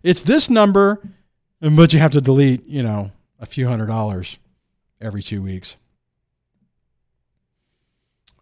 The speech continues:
All right. Well, we're almost at two hours. So let me see if there's anything I missed. And I forgot to hit my, my stinger thing when we changed topics. So,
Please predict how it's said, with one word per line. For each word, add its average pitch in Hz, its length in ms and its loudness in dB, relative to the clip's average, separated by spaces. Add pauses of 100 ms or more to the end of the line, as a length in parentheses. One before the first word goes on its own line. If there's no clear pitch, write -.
All 123 220 -4
right. 113 400 -6 (280)
Well, 185 160 -10
we're 147 180 -8
almost 175 520 -6
at 98 120 -20
two 160 240 -8
hours. 92 580 -12 (2250)
So 104 240 -10
let 104 400 -10
me 135 140 -8
see 117 460 -8
if - 80 -14
there's 123 300 -10
anything 202 500 -6
I 170 140 -2
missed. 139 680 -6 (760)
And 107 100 -12
I 139 100 -6
forgot 131 380 -8
to 123 80 -8
hit 117 180 -8
my, 110 380 -10
my 104 220 -12
stinger 127 400 -6
thing 113 300 -10
when 107 80 -8
we 101 80 -10
changed 110 340 -10
topics. 107 460 -10
So, 92 320 -10